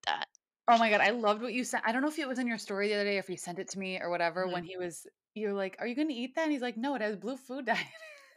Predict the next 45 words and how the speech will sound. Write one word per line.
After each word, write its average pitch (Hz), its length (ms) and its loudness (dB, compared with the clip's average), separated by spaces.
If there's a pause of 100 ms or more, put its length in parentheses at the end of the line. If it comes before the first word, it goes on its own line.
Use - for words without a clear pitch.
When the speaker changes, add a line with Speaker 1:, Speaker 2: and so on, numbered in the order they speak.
(200)
Speaker 1:
Yeah, 196 420 8 (120)
yeah, 285 320 6 (200)
I, 190 280 10
I - 40 6
like, 214 240 4
l-, 190 80 -14 (120)
I 196 300 6 (120)
think 240 320 -2
that 180 280 4
we 190 360 -2
as 190 300 -2
moms, 165 680 -2 (100)
um, 170 440 -4 (880)
like, 214 160 4
have 208 160 6
a 202 60 0
duty 208 500 -2
to, 185 320 0
if, 190 100 -2 (160)
if 185 200 -4
we 202 140 -2
know 196 220 2
the 190 80 -2
knowledge, 196 400 2
like, 170 160 -6
we 185 100 -4
should 170 220 0
share 170 220 2
it 135 80 0
with 170 140 -4
our, 156 320 0
our 165 160 4
kids, 226 400 -4
and, 156 140 -6
like, 151 240 -4 (680)
this 185 220 2
is 185 140 -4
going 165 260 2
to 208 120 -2
help 165 240 4
him 170 260 -4
grow 165 260 2
up 151 260 2
knowing, 156 380 -8
like, 143 380 -10